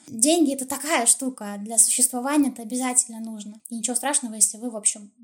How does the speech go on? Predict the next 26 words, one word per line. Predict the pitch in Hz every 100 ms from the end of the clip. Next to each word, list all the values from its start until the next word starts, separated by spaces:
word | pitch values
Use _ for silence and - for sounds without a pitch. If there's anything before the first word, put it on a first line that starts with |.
| 240
см-, | - 254 -
смените | 277 285 269 254 226 214 202
профиль | 254 262 277 226
свой | - 233
даже, | 220 233 214
ну, | 233
на | 196 214
вот | 214
это | 240 208
вот, | 208
на | - 226
вот | 240
этот | 254 214
период | 233 233 208 -
времени. | 214 208 185 - _ - - -
Единственное, | 277 349 - 285 247 233
что | 254
я |
хочу | 240 240 254
проговорить, | 240 233 240 240 220
даже | 269 330 285
если | 226 226 - -
вдруг | - 247 226 _ _ - - -
вы, | 233 277
допустим, | 285 254 240 233
хотите, | 214 - 294 - 220 202